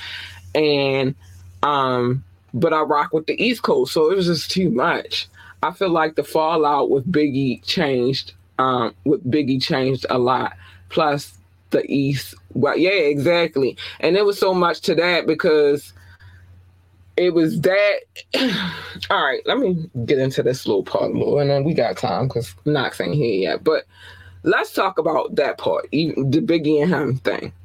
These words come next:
Um, you know, when you get shot,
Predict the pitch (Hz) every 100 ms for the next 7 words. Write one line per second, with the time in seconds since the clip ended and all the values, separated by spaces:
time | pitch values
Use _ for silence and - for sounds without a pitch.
0 | - _ _ _ _ 151 147 139 131 123
1 | 135 - - - - 180 160 143 135 131
2 | 147 - - - _ _ _ _ 139 143
3 | 185 214 453 208 165 - - 175 165